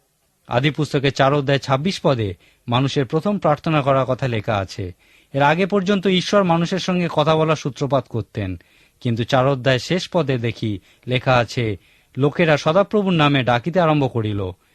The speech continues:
ইহাই হলো সেই প্রার্থনা, যার দ্বারা আমরা আজকের দিনে প্রার্থনা সম্পর্কে বুঝতে পারি। আদি পুস্তকের পাঁচ এবং দশের অধ্যায়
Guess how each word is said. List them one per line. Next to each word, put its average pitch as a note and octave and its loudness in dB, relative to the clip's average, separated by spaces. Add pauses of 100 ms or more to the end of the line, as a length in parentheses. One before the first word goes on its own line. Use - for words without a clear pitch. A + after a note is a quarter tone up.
(160)
ইহাই E3 0
হলো D3+ 0
সেই C#3+ -2
প্রার্থনা, B2 -2 (320)
যার B2 0
দ্বারা C3 2
আমরা B2+ 2
আজকের C3 -2
দিনে B2+ 0 (300)
প্রার্থনা D#3+ -2
সম্পর্কে C3 -2
বুঝতে A#2+ -4
পারি। F#2+ -6 (600)
আদি B2 -2
পুস্তকের C3 -2
পাঁচ C#3+ 0
এবং C3+ 2 (360)
দশের C#3 2
অধ্যায় B2 0